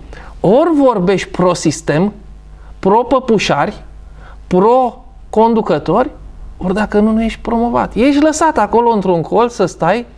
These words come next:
dar să nu afle nimeni de tine. Același lucru mi s-a întâmplat și pe Google. Mi s-a oprit campaniile de reclamă pe Google pe motiv că cineva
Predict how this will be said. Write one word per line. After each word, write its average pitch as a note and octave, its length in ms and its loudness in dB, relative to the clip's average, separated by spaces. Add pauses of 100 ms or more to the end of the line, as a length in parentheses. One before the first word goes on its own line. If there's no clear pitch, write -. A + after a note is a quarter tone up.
dar F#3 140 -2
să G3 140 0
nu A3+ 100 4
afle A3+ 200 2
nimeni A#3 280 2
de A3+ 80 2
tine. F#3+ 280 -4 (1900)
Același A3 380 -2
lucru A#3 180 -2
mi A3+ 100 2
s-a G#3+ 120 0
întâmplat G3+ 500 0
și - 140 -8
pe A3+ 140 0
Google. F#3+ 360 0 (880)
Mi A3 160 2
s-a G#3+ 240 0
oprit A3+ 680 -2 (200)
campaniile G3+ 600 0
de E3 120 0
reclamă G3 460 -2
pe D3+ 160 -2
Google D3 460 0 (1160)
pe D#4+ 120 0 (120)
motiv B3+ 460 -2
că G#3 360 0
cineva B3+ 720 -2